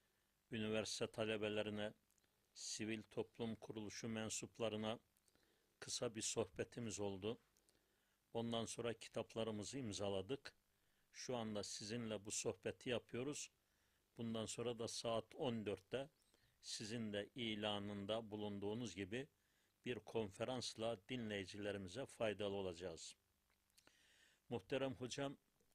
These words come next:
saygıdeğer dinleyicilerim, sevgili Peygamberimiz Muhammed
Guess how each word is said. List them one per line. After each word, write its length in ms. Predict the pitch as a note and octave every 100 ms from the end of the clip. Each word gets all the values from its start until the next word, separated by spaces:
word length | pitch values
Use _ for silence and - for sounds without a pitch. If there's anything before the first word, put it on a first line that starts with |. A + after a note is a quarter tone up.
| _ _
saygıdeğer 800 | - - A#2 A#2 B2 B2 B2 A#2
dinleyicilerim, 800 | A2+ A2 A2 F#2+ G2 G2+ A2+ C#3+ - _ _ - _ _ _ _ _ -
sevgili 640 | - - C3 C#3+ B2 G#2
Peygamberimiz 1080 | - B2 B2 A2+ G2+ G2 F#2 G#2 B2+ - - _ _ _ _ _
Muhammed 480 | A2 A#2 B2+ A#2